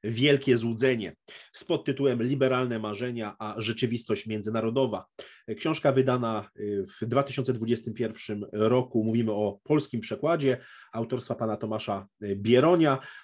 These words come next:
E, książka wydana przez wydawnictwo Universitas z Krakowa i wydawnictwo Nowej Konfederacji, e, z Warszawy.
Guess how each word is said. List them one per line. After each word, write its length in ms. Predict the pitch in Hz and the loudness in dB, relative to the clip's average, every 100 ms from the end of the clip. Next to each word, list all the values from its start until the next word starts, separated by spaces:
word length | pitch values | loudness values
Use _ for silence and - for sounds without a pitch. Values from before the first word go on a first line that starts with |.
| _ 113 | _ -8
E, 340 | 110 104 101 | 0 2 2
książka 380 | 98 147 - 123 | 2 0 2 2
wydana 320 | 127 120 110 | 4 2 0
przez 440 | - 117 104 - 101 | -2 -4 -4 -4 -4
wydawnictwo 580 | 117 123 123 123 - 107 | 0 0 -2 -6 -6 -4
Universitas 600 | 117 117 120 - - - | -2 -2 -4 -6 -8 -8
z 60 | |
Krakowa 420 | - 110 202 156 | -6 -2 2 4
i 80 | 117 | 4
wydawnictwo 500 | 110 110 113 113 113 | 4 0 -2 -6 -6
Nowej 260 | 117 110 107 | -2 -2 -2
Konfederacji, 800 | 107 104 104 98 95 - 98 95 _ _ - | -6 -8 -4 -2 -4 -6 -14 -16 _ _ 4
e, 200 | 107 104 | 8 8
z 140 | 104 | 6
Warszawy. 640 | 120 127 - 147 120 98 | 4 4 4 4 4 -2